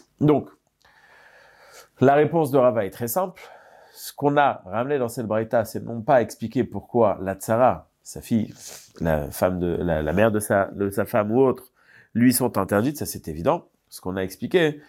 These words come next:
ce qu'on avait besoin d'expliquer, c'est pourquoi est-ce que les concurrentes sont aussi interdites. Tashma. On ramène une braïta qu'on va plus expliquer et plus expliquer dans,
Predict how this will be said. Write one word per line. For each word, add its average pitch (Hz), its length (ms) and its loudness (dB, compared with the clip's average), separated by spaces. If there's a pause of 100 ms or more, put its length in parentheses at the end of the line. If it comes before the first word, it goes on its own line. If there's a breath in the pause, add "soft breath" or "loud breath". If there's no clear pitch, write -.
(100)
ce - 100 -14
qu'on 107 120 0
avait 92 180 2
besoin 120 380 2
d'expliquer, 127 420 -2
c'est - 180 -4
pourquoi 120 300 0
est-ce 107 140 0
que 120 80 4
les 95 140 2
concurrentes 107 440 0
sont - 160 -16
aussi 90 220 -6
interdites. - 500 -14
Tashma. 139 400 0 (1500 loud breath)
On 107 60 0
ramène 120 200 4
une 131 100 0
braïta 104 360 0
qu'on 104 140 -8
va 110 180 0 (260 loud breath)
plus 165 300 -6
expliquer 123 640 0
et 117 80 2
plus - 360 -2
expliquer 123 520 0
dans, 98 240 -2